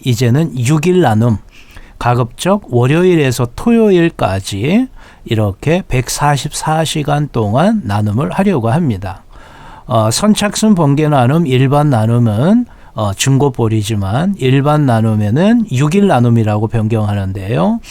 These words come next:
일 회 지공볼이거나 사용감이 적은 볼들을 중심으로, 어,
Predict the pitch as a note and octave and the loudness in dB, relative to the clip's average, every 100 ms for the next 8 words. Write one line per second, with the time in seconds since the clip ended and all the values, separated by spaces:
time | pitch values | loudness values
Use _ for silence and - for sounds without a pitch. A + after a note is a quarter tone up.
0 | - - D#3+ D3+ F3+ F#3+ D#3+ C3 C#3 C3+ | -18 -10 -4 0 2 0 0 0 0 -2
1 | C3 A#2 A2 G#2+ A2 E3+ A3 G#3+ - - | 0 0 0 -2 0 0 0 -2 -4 0
2 | A3 G#3+ E3 C#3 C#3 - G2+ G#2 G#2 F#2+ | 2 4 2 0 -2 -4 -4 -4 -4 -2
3 | E3+ A3+ - - - F3 F3+ F3 A#2+ C#3+ | 0 0 -2 -18 -8 0 2 2 0 0
4 | G3+ - A#2 - A2 F2+ E2+ - - - | -2 0 -2 -2 -4 -6 -10 -14 -20 -20
5 | - - - F#2 | -20 -20 -14 -10